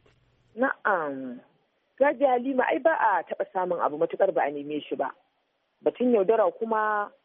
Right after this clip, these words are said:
wato wannan abu ne wanda ya zama ruwan dare a tsakanin manema aure,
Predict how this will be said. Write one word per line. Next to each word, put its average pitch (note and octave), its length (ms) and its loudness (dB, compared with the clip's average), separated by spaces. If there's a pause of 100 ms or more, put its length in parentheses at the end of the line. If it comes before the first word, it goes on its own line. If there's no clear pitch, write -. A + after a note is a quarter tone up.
(160)
wato D#3 280 0
wannan F#3+ 420 0
abu D#3 200 0
ne F3 120 0
wanda F3 220 2
ya E3 100 4
zama E3+ 180 2
ruwan F3 260 0
dare F3+ 300 4
a E3 60 -2
tsakanin E3 460 -2
manema D3 440 0
aure, C#3 300 0